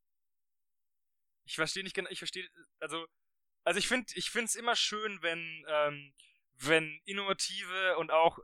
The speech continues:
etwas weirde Design-Ideen umgesetzt werden, weil sonst hat man halt nur den zigtausendsten Aufguss von einem Modell, was wir alle schon kennen. Aber das ist halt schon sehr weird. Selbst für meinen Geschmack.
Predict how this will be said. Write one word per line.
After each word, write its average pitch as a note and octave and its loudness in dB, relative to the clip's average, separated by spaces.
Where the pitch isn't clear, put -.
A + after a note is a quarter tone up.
etwas D#3 2
weirde F#3 2
Design-Ideen D#3 4
umgesetzt F3 -6
werden, C#3+ 2
weil D3+ 2
sonst F3 4
hat F#3 6
man F#3 2
halt E3+ 0
nur F#3 0
den F3+ -2
zigtausendsten E3 2
Aufguss E3 2
von D#3 0
einem D3+ -8
Modell, D3+ 0
was D3+ 4
wir C#3 0
alle C#3+ 0
schon C#3+ -8
kennen. F#3+ 0
Aber D#3+ 8
das F3 -2
ist - -8
halt E3+ -2
schon F3 -4
sehr D3 -4
weird. C#3 -8
Selbst E3 0
für E3+ -2
meinen D#3+ 2
Geschmack. C#3+ -8